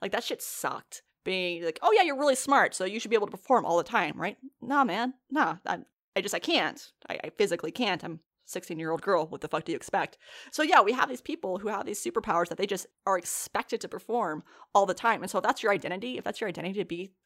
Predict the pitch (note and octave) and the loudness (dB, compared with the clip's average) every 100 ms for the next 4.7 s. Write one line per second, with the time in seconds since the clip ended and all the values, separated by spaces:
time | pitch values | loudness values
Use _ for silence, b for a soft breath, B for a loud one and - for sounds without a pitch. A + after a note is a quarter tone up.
0 | _ F#3 F3+ G3+ A#3 C#4+ - _ _ _ | _ 0 0 0 -2 -2 -8 _ _ _
1 | - - - C#4+ C4+ G#3 E3 b b b | -16 -12 0 6 8 8 4 b b b
2 | C4 C4+ A3 A3+ A3 F#3+ E3+ E3 D#3 - | 4 6 4 4 2 4 4 4 -2 -2
3 | G3 A3 G#3 G#3 A3+ A#3 A3+ - E3+ F3+ | 2 6 6 8 8 8 6 0 0 2
4 | F3 E3+ D#3 E3+ - E3 - | 2 -2 -4 -4 -2 -6 -6